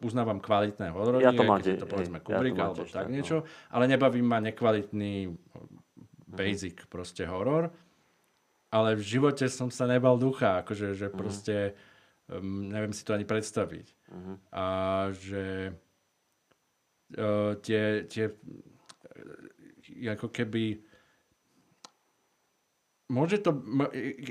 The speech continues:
Speaker 1: chápem, že niekto môže mať proste úplne inú tú senzibilitu, že proste pre neho by, povedzme, že, že bolo dokonca, že keď bola scéna z, e, Reservoir Dogs,
Speaker 2: Mhm.
Speaker 1: e, kde vlastne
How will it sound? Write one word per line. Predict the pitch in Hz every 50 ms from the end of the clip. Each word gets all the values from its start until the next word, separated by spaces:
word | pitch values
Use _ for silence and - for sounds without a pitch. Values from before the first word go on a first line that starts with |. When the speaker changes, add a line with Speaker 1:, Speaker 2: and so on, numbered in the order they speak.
| - -
Speaker 1:
chápem, | - 175 196 - 233 208 180 156 139 104 123
že | 117 131 135 131
niekto | 139 143 151 151 160 135
môže | 127 127 135 135 147
mať | 143 131 117 - -
proste | 123 - - 131
úplne | - 135 123 123 151 147 139 127
inú | 98 120 123 127 127 123 120
tú | -
senzibilitu, | 113 107 - 120 113 113 117 120 113 110 107 98 98 92 - 101
že | 98 107
proste | 104 - 110 - - - 113 110 107 101 - - - -
pre | - - 117 120 123
neho | 131 139 135 131 123 127 127 117
by, | 107 - - 117 113
povedzme, | 113 - 120 120 117 123 117 120 120 117 104 - 82 - - - - - - - -
že, | 120 127 110 127 127 117
že | 135 113 123
bolo | 117 113 131 143 151
dokonca, | 143 143 143 143 147 143 135 -
že | 131 123 127
keď | 131 - 123 117
bola | 117 131 127 123
scéna | 120 120 - - - 127 127 127 127 127 123 120
z, | 107 110 120
e, | 117 117 117 113 113 113 110 113
Reservoir | 113 117 113 139 143 139 147 147 135 113 104
Dogs, | 104 110 123 147 147 - - - _ _ -
Speaker 2:
Mhm. | 90 90 87 90 92
Speaker 1:
e, | 101 98 113 113 110 110 110 113 113 113 110 104 107
kde | 101 110 113 110
vlastne | 107 113 110 113 110 - - 117 117 113 113